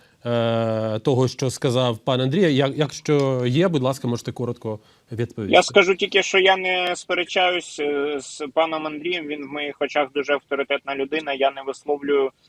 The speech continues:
Speaker 2: свою візію того, як вони мають діяти, а я висловлюю лише візію, яка пропонується цим проектом закону. Тобто там в проєкті дійсно зазначено, що, е, міжнародна оборонна компанія — це юридична особа, створена за законодавством України, яка має певні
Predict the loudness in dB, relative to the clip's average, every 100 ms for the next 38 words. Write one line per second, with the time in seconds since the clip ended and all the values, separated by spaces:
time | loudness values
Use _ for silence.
0 | _ -8 2 4 4 2 -2 -2 -2 0
1 | 0 2 2 0 -2 -6 -2 -2 -2 -2
2 | -2 2 2 4 2 4 2 2 2 0
3 | -2 -2 0 0 -2 -2 -2 0 -2 0
4 | 0 0 2 0 0 -6 -6 -8 -10 -12
5 | -12 -10 -6 2 2 2 -4 -4 -4 -2
6 | -2 -4 -8 _ _ _ _ _ -2 2
7 | 6 6 4 4 2 2 0 -2 -4 -4
8 | -4 -2 0 0 -2 -8 -8 -6 0 0
9 | 0 _ _ -4 2 2 2 0 -2 -2
10 | 0 0 0 0 0 0 0 -2 -4 -2
11 | 0 0 0 -6 -6 0 2 2 2 -4
12 | -4 -6 -8 -8 -8 -6 -6 -4 -8 -6
13 | -4 -2 -4 -8 -10 -4 -2 2 2 0
14 | -4 -12 -4 -2 -2 -4 -6 -2 -2 0
15 | 0 0 0 0 -4